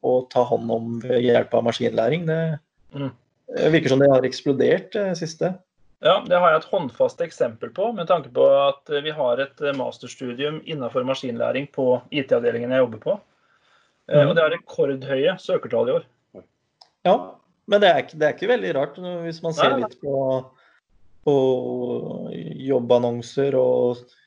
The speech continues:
Speaker 1: ting som det reklameres for rundt omkring, da, så er en av egenskapene er jo ofte,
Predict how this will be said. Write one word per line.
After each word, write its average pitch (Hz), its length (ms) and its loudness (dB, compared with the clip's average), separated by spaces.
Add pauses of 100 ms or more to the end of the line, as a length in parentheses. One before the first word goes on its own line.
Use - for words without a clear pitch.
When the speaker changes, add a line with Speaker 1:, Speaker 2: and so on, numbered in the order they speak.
(200)
Speaker 1:
ting 127 180 -4
som 123 240 -2
det 123 260 6
reklameres 123 680 2
for 131 160 0
rundt 127 180 -2
omkring, 151 300 -2
da, 240 80 -2
så 170 480 -4
er 143 580 -2 (600)
en 139 220 4
av 143 340 4
egenskapene 131 640 0
er 156 180 4
jo 147 120 6
ofte, - 160 -12